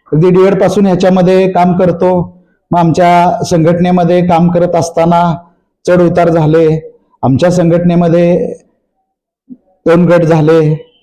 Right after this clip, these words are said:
आदरणीय सर्व मान्यवरांच्या उपस्थितीत जे काही ह्या दोन वर्षात निर्णय घेतले, आमचे महाराष्ट्र राज्य शिक्षक संघाचे राज्य नेते संभाजीराव थोरात, जिल्हा नेते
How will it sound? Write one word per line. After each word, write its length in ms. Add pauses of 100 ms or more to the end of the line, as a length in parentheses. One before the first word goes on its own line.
(320)
आदरणीय 600 (2500)
सर्व 380
मान्यवरांच्या 920 (320)
उपस्थितीत 720 (1300)
जे 140
काही 240
ह्या 100
दोन 200
वर्षात 400
निर्णय 280
घेतले, 580 (320)
आमचे 200
महाराष्ट्र 420
राज्य 160
शिक्षक 320
संघाचे 600
राज्य 480
नेते 540 (280)
संभाजीराव 480
थोरात, 440 (560)
जिल्हा 220
नेते 580